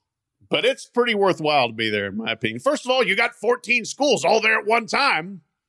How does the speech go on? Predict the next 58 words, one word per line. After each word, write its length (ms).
If 140
I 100
don't 140
want 140
to 60
take 400
a 80
week 280
driving 360
through 140
the 100
South, 380
then 100
I've 160
got 160
all 160
of 120
them 80
right 240
there 200
in 140
two 180
days. 300
So 180
now 180
four 280
days, 440
four 140
days 220
is 80
too 160
many. 280
Usually 360
I'm 200
out 280
after 260
three. 400
The 60
fourth 340
day, 180
you're 160
gonna 160
get, 240
like, 160
one 480
worthwhile 500
coach, 440
and 80
then 160
that, 260
that's 220
where 80
we're 40
gonna 160
throw 240
in 140
Vandy 480
or 200